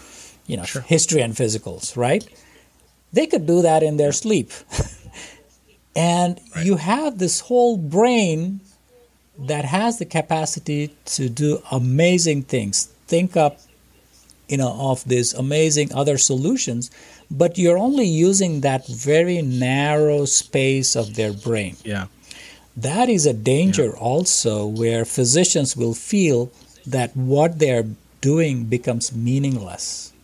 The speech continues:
Speaker 1: because there's this other
Speaker 2: Mm-hmm. Yeah.
Speaker 1: whole area of brain that they're not u-,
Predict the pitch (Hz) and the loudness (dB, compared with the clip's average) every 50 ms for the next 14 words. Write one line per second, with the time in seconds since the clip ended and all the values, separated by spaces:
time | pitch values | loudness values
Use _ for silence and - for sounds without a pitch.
0 | _ _ _ _ _ _ - 143 - 180 143 120 165 180 202 208 180 160 - 208 | _ _ _ _ _ _ -6 0 2 2 2 4 4 4 4 2 0 -2 0 0
1 | 214 - - - - 101 110 127 104 101 104 - - - - - 107 113 127 - | 0 0 0 -2 -4 -2 0 0 0 0 -2 -6 -12 -20 -10 -4 0 2 2 2
2 | - 202 226 220 214 202 185 170 - - 147 160 165 165 160 156 143 127 123 123 | 2 2 4 4 4 4 4 2 0 0 2 4 4 4 4 2 0 0 -2 -2
3 | 139 147 143 139 127 123 120 127 131 - - 131 120 117 127 170 180 165 - 131 | -2 0 0 0 0 -2 -2 -4 -4 -6 -4 -4 -2 -2 -2 -2 -4 -4 -6 -6
4 | 131 127 123 123 | -4 -4 -6 -8